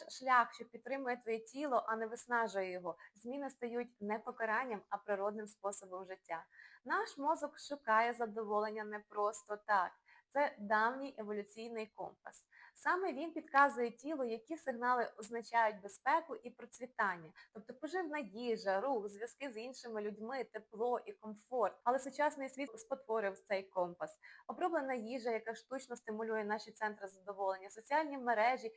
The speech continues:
що дають дофамінові сплески сильніше за живе спілкування. Ми втратили зв'язок з автентичним задоволенням, тим, що тисячоліттями служило сигналом здоров'я для наших генів. І тут важливо, ті сигнали задоволення,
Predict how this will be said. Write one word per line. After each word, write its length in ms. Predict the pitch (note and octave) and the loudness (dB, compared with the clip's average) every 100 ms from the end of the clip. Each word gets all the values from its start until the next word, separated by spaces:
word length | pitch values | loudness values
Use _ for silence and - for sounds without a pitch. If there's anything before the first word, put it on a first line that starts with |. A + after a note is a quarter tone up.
| - - | -14 -12
що 120 | A#3 | -6
дають 260 | A#3+ B3+ | -4 -4
дофамінові 580 | G#3 A3+ A3 B3 C4 A3+ | -6 -8 -6 -6 -6 -6
сплески 480 | A3+ G#3 A#3 B3 A3 | -6 0 0 0 -8
сильніше 520 | - G#3+ G#3+ A#3+ A#3 - G3 | -8 -6 -6 -6 -10 -12 -10
за 240 | F#3+ A3 | 0 0
живе 320 | G3+ G3+ G#3 | 0 2 2
спілкування. 760 | G#3 G3+ G3+ G3+ G3 G3 F#3 F#3 - - _ A#3+ | 2 -6 -6 0 2 2 0 -12 -20 -20 _ -10
Ми 100 | C#4 | -10
втратили 600 | - A#3 A#3+ B3 A#3+ G#3+ | -2 4 4 4 -2 -2
зв'язок 460 | G3+ G3 G3+ G#3 | -4 0 0 0
з 40 | - | -4
автентичним 640 | F#3+ G3 F#3+ G3 G#3 F#3+ | -8 -8 -10 -10 -10 -12
задоволенням, 640 | F3+ F3+ F#3 F#3 D#3+ - - _ _ _ | -14 -12 -8 -6 -6 -10 -20 _ _ _
тим, 260 | - D#4 D#4+ - _ | -4 -4 -6 -14 _
що 180 | B3+ B3+ | -6 -6
тисячоліттями 720 | - A#3+ A#3+ A#3 C#4+ A#3+ A3 | -6 -10 -8 -8 -8 -4 -6
служило 400 | G#3+ G#3+ A#3+ A#3+ | -4 -6 -4 -4
сигналом 520 | A3+ G3+ G#3 G#3+ G3+ | -4 -4 0 0 -2
здоров'я 480 | F#3 G3 G3+ A3 G#3 G3 | -4 -2 0 0 -2 -6
для 80 | |
наших 320 | F#3 F#3+ - F3+ | -6 -8 -10 -14
генів. 220 | F3 - _ _ _ - _ - | -14 -14 _ _ _ -20 _ -12
І 100 | C4+ | -8
тут 180 | E4 | -2
важливо, 540 | C#4+ D4+ B3 A3 - - _ _ _ - | 2 2 2 -2 -2 -8 _ _ _ -10
ті 320 | C#4 D#4 - | -6 -6 -6
сигнали 480 | B3+ A#3+ G#3+ G3+ G3 | -8 -2 0 0 -2
задоволення, 720 | F#3+ F3+ F3 G#3+ B3+ F#3+ | -8 -10 -4 -4 -4 -6